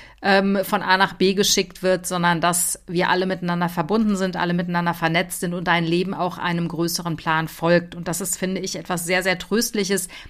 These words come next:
Natürlich stehen wir in Eigenverantwortung. Ja, ich sag nicht, dass wir wie so Marionetten, ähm, an so Fäden hängen und von irgendwie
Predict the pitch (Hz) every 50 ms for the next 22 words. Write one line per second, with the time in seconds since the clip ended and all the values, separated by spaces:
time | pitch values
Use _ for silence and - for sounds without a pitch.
0 | - - 180 180 180 175 - 226 226 226 226 - - - 208 202 202 185 190 180
1 | 165 160 147 165 185 208 202 - - 190 - 190 185 175 185 185 180 180 175 170
2 | 165 165 160 165 160 - 185 170 175 185 180 175 - 180 175 - 185 170 170 170
3 | 165 170 160 170 170 151 165 160 160 160 156 160 170 175 - 196 175 175 175 175
4 | 175 - - - - - - - - - 165 165 156 156 156 156 151 151 160 160
5 | 151 151 151 147 - - - 165 160 151 143 151 156 151 147 - - - 180 180
6 | 185 190 190 190 175 170 175 190 208 202 208 214 214 208 190 175 170 160 - -
7 | - 170 160 160 - 185 175 175 175 175 175 - - 170 170 170 170 165 165 165
8 | 160